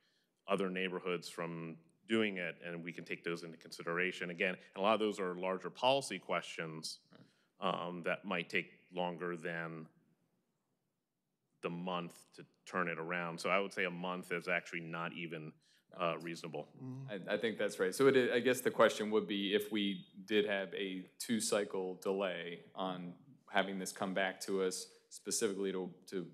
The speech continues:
Speaker 2: spend time on Part Eight to make sure that we are not setting up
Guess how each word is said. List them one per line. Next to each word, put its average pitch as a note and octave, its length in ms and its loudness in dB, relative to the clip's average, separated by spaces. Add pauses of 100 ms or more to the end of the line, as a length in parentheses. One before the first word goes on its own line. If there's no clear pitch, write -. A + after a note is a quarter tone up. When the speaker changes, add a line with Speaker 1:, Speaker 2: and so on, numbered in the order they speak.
Speaker 2:
spend F#2+ 360 -2
time F#2+ 400 -2 (220)
on F#2 260 0
Part G2 380 2
Eight F#2+ 280 -4
to G2+ 100 -4
make F#2+ 200 0
sure G2 280 2
that F#2 280 0 (420)
we G2+ 140 2
are F#2+ 100 2
not G2+ 300 2
setting F#2+ 380 0
up F#2 300 -2